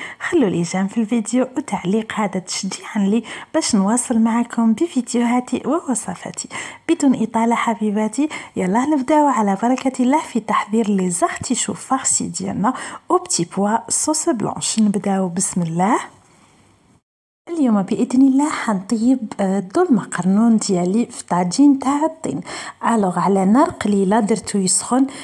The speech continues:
درت فيه كمية من الزيت النباتي ولا ويل تورنوسول وحبة بصل كبيرة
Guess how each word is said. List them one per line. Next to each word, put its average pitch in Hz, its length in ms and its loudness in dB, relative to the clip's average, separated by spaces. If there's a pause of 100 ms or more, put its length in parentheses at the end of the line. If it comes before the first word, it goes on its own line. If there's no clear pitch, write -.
(140)
درت 269 220 -2
فيه - 160 0
كمية 233 480 4
من 214 120 6
الزيت 285 440 2
النباتي 190 580 2
ولا 226 140 4
ويل 220 180 2
تورنوسول 180 600 0 (340)
وحبة - 440 -2
بصل 240 480 0
كبيرة 247 680 0